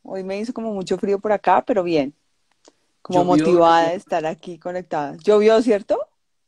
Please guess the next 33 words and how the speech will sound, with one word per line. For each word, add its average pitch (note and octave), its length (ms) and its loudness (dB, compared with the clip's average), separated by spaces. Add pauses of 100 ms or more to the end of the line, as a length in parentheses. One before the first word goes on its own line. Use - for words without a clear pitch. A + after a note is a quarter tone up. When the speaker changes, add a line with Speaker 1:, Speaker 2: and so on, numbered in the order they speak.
(400)
Speaker 2:
Sí, C#3+ 180 -6
llovió A#2 280 -18
mucho B2 260 -18
en C#3 60 -18
Bogotá. D3 680 -12 (480)
Eh, B2 240 -18
aquí A#2+ 340 -16
la B2+ 180 -14
ventana C3+ 720 -12 (300)
la A#2+ 220 -18
tengo A#2+ 360 -16
de D#3+ 140 -10
primera C3+ 340 -10
mano, C#3+ 240 -4
entonces D#3+ 400 -8
me E3 100 -4
entero C#3+ 300 -12
apenas E3 380 -10
llueve. G3+ 320 -14
Está, B2+ 340 -20
sí, A#2 180 -18
hoy A2 120 -20
estuvo C#3 280 -16
fuerte - 300 -20
el - 60 -20
clima. - 260 -20 (100)
Estuvo - 460 -20 (720)
Speaker 1:
Sí, F3 320 -10
sí, D#3+ 160 -14
sí. D3+ 320 -10
Speaker 2:
frío, F3+ 100 -16
Speaker 1:
Entonces, E3+ 340 -4
Speaker 2:
frío. C#3+ 200 -2